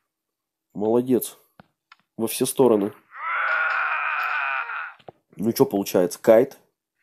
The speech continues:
То есть, получается, один чувак у нас вообще урон не наносит, да? Клёво, чё? Тимплей. А я так не наношу урон.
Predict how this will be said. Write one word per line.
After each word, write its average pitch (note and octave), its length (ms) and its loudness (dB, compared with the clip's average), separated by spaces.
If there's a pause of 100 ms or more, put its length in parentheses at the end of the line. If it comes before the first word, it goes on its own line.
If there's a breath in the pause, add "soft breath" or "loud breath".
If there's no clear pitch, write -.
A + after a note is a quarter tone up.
(1040 soft breath)
То F#3 60 8
есть, F#3+ 100 4
получается, G3 420 6
один F3 180 -2
чувак F3 280 4
у - 20 0
нас D3+ 140 2
вообще C#3+ 220 -2
урон A2 220 0
не G2 80 -4
наносит, G2+ 380 -4
да? D#3+ 220 2 (640)
Клёво, G#3 340 2
чё? - 340 -8
Тимплей. A#2+ 540 -2 (3000)
А D#2 100 -6
я D2+ 100 -4
так - 200 -16
не D2 60 -10
наношу D#2 400 -8
урон. A2 320 -4